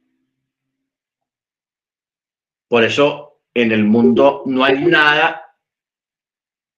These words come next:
no existe nada en el mundo que no dependa de él. Todo es dependiente de él. ¿Ok? Bendito su nombre. Por eso es que eso es lo que dice acá.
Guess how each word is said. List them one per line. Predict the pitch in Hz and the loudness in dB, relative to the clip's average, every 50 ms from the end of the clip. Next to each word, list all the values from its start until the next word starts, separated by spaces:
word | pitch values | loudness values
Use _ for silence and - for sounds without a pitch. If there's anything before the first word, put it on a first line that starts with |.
| _ _ _ _ _ _ _ _ _ _ _ _ _ - | _ _ _ _ _ _ _ _ _ _ _ _ _ -6
no | - 120 | -2 -2
existe | 123 123 - 165 - - - - - 151 | -2 -2 -2 -4 -6 -6 -8 -10 -6 -4
nada | 147 143 143 143 147 143 | -2 -2 0 0 0 0
en | 143 131 | 0 0
el | 120 117 | -2 -4
mundo | 113 110 117 117 113 127 | -2 -2 -2 -2 -2 -2
que | - - 117 | -4 -6 -6
no | 101 101 | -4 -2
dependa | 110 113 113 - 123 117 117 110 120 113 | -2 -2 -2 0 -2 0 0 0 -2 -2
de | 107 104 | -2 -4
él. | 101 90 - _ _ _ _ _ _ _ _ _ _ _ _ _ _ _ | -6 -8 -12 _ _ _ _ _ _ _ _ _ _ _ _ _ _ _
Todo | - - 131 135 131 131 135 139 - - - _ _ _ - | -6 -4 -2 -2 -2 -2 -4 -4 -6 -8 -16 _ _ _ -6
es | - 110 107 | -4 -4 -2
dependiente | 107 120 - 113 98 - 95 95 87 85 - 113 | -4 -4 -4 -6 -8 -8 -8 -10 -10 -8 -8 -8
de | 107 101 92 | -6 -6 -8
él. | 90 78 - _ _ _ _ _ _ _ _ _ _ _ _ _ _ _ _ _ _ _ _ _ _ _ _ _ _ _ _ _ _ _ _ _ - | -10 -12 -16 _ _ _ _ _ _ _ _ _ _ _ _ _ _ _ _ _ _ _ _ _ _ _ _ _ _ _ _ _ _ _ _ _ -16
¿Ok? | - - - 131 214 208 - - _ _ _ - - - - - _ _ _ _ - - - _ _ - | -12 -8 -6 -6 -6 -6 -8 -18 _ _ _ -20 -20 -20 -20 -20 _ _ _ _ -20 -20 -20 _ _ -8
Bendito | - 104 95 82 95 92 - 113 | -4 -4 -4 -4 -6 -8 -8 -8
su | - 120 131 | -6 -4 -2
nombre. | 165 151 - - - - _ _ _ _ _ _ _ _ _ - - - - - - - - _ _ _ _ _ _ _ _ _ _ _ _ _ - | -2 -2 -4 -6 -12 -20 _ _ _ _ _ _ _ _ _ -20 -20 -16 -14 -14 -14 -14 -16 _ _ _ _ _ _ _ _ _ _ _ _ _ -4
Por | 110 101 98 | -2 -2 -2
eso | 95 - 127 | -2 -4 -8
es | 110 - | -8 -4
que | - 135 127 127 113 | 0 0 0 2 0
eso | 110 107 127 | -2 -2 -2
es | |
lo | 127 127 127 | -4 -4 -2
que | - 110 | -2 -2
dice | 95 92 87 - 120 | -2 -2 -4 -6 -6
acá. | 113 - 170 - - - - _ _ | -4 -4 -4 -6 -6 -10 -18 _ _